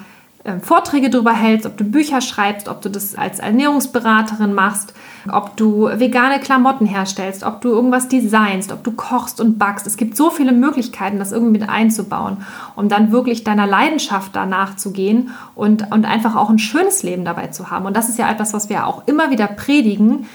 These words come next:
Das ist ja unser Wegmodell, Wirken, Erfüllung und Glück. In dem Moment, wo du etwas bewirkst, aktiv und auch wirklich spürst, dass du einen Unterschied in der Welt machst, verspürst du ja auch diese tiefe Befriedigung in dir drin.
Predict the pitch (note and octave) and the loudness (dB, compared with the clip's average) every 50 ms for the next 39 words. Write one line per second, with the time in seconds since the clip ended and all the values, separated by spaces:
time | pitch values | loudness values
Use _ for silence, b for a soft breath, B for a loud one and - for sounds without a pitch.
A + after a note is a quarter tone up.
0 | B B B B - A3 - - - G3+ G#3 G#3+ G#3+ G#3 G3+ G#3 B3 D4+ C#4+ - | B B B B -8 -6 -4 -4 -2 0 0 0 0 0 2 2 2 2 2 2
1 | A3 G3+ F#3+ G3+ - - A3 G#3 G3+ A3 C#4 D4 D4 D4 B3 A3 A3 - - A#3+ | 0 -2 -2 -4 -4 -4 -2 0 2 2 2 0 0 -2 -2 -2 -2 0 0 0
2 | A#3 A3+ A3 A3 A3 A3+ B3+ B3+ B3+ - - G3 A#3+ C#4 D4 D4 C4 A3+ A3+ A#3 | 2 4 4 4 4 4 4 2 2 0 0 0 2 2 2 2 2 2 2 0
3 | A3+ A#3 - A3 A3 G#3+ G#3 - A3 G3+ G3+ B3+ D#4 D#4 D#4 - - - G#3 G#3 | 0 0 -2 -2 -4 -6 -4 -2 -2 0 2 2 2 2 0 -2 -6 -6 -8 -6
4 | G#3 - - D4+ D4+ C#4+ - G#3+ G#3 G3 F#3+ G3+ G#3 A3 B3+ B3+ B3 A#3 A3 - | -8 -2 2 2 2 2 0 -2 -2 -2 -4 -2 0 0 0 0 0 -4 -4 -8
5 | - - - - - - - D#4 E4 E4+ E4 - - - - A3 G#3 G#3 G3 G#3+ | -10 -8 -8 -8 -8 -4 0 2 2 2 2 0 -4 -4 -2 0 0 0 2 0
6 | C#4+ F4+ F#4+ F4 F4 - - G#3+ A3 G3 F3+ F3 E3+ E3+ F3 - - - - F3 | 0 0 0 -2 -2 0 0 -2 -2 -2 -4 -6 -6 -6 -6 -6 -6 -6 -8 -8
7 | - - - B B B B B B B B - - A#3+ A#3+ - - - C4+ D4+ | -8 -10 -12 B B B B B B B B -4 -2 0 0 0 0 2 2 2
8 | D4+ D4+ - C4+ G3+ G3+ A3 - - A#3 A3+ A3 A3+ A3 - - - - - - | 2 2 0 2 2 2 0 0 -2 0 0 0 0 -2 -4 -8 -8 -8 0 2
9 | D4 D4 D#4 D#4+ D#4 C#4+ B3+ A3 A#3 A3+ - - - B3+ B3 A3+ B3 G#3+ A3 G#3+ | 4 4 4 4 2 -2 -2 -2 -4 -6 -4 0 2 4 4 4 4 4 4 2
10 | G#3+ G#3+ - G#3 G3+ G3 F#3+ - - G#3+ F#3 - - F#3+ B B | 2 2 0 -2 -2 -2 -6 -4 -4 -2 -2 -2 -4 -8 B B